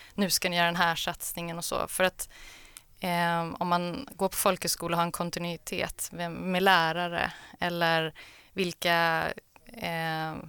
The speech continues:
ja, framförallt lärare tänker jag, så är det svårare att ha det såklart.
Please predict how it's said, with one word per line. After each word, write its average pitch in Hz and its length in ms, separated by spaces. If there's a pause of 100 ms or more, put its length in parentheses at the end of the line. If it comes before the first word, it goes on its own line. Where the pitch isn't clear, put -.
(320)
ja, 170 300
framförallt - 440
lärare 185 420
tänker - 340
jag, 185 160
så - 160
är 226 220
det 175 120
svårare 196 540
att 175 120
ha 202 180
det - 180 (160)
såklart. - 600